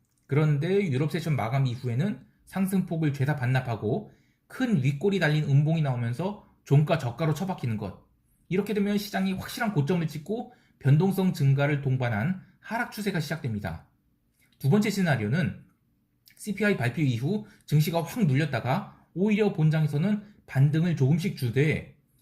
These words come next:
장 후반으로 가서 종가 고가가 될지 아니면 장 후반 들어서 다시 하락을 할지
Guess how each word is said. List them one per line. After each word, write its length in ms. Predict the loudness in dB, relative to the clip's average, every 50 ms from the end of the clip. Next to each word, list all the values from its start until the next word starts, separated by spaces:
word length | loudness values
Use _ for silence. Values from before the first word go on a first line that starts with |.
| _ _ _ _ _ _ _ _
장 240 | 0 2 4 4 4
후반으로 1000 | 2 0 -4 0 2 2 4 2 0 2 0 0 0 0 0 -2 -4 -10 -14 _
가서 440 | -6 -6 -4 -2 -2 -2 -2 -2 -2
종가 300 | 2 2 4 4 4 2
고가가 320 | 2 0 0 0 0 0
될지 440 | 0 0 -2 -4 -8 -8 -10 -10 _ _ _
아니면 480 | -2 0 0 0 0 -2 -4 -8 -12 -16
장 200 | -6 -4 -4 -2
후반 280 | -2 -4 -4 -4 -2 -2
들어서 220 | -4 -4 -6 -8
다시 260 | -10 -8 -6 -4 -4
하락을 320 | -2 -2 -2 -2 -2 0 0
할지 340 | -2 -2 -4 -8 -10 -10